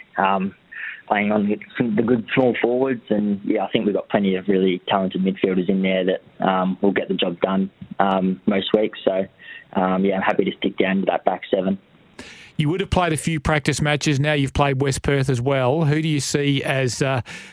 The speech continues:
Speaker 2: the fierce opponents that Claremont will face if they're, uh, gonna go one better this year?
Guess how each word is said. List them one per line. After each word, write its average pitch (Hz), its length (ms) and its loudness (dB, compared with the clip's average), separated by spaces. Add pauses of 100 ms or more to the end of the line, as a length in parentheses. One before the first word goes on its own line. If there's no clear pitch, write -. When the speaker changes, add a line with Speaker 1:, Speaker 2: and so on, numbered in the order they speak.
Speaker 2:
the 147 120 2
fierce 160 380 -2
opponents 143 520 0
that 139 100 -4
Claremont 135 400 0
will 135 100 2
face 135 400 0
if 131 140 -2
they're, 131 320 4
uh, 131 100 0
gonna 135 220 0
go 127 180 0
one 127 220 2
better 123 180 2
this 123 220 0
year? 127 240 0